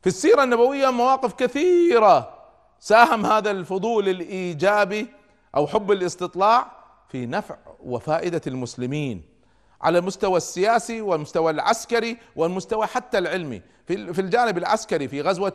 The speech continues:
أحد، غزوة أحد كان سيدنا العباس بن عبد المطلب ما زال في مكة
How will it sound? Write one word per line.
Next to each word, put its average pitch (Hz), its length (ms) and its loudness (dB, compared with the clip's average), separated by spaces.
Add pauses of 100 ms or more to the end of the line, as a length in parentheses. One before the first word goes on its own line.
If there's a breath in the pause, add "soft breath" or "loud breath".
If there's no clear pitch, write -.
(100)
أحد، 214 220 -2 (1300)
غزوة 131 220 -6 (100)
أحد 160 220 -6 (760)
كان 127 240 -6
سيدنا 123 400 -10
العباس 110 480 -10
بن 110 140 -10
عبد 107 220 -10
المطلب 117 500 -8 (680)
ما 107 200 -6
زال 135 280 -6
في 123 200 -10
مكة 120 380 -10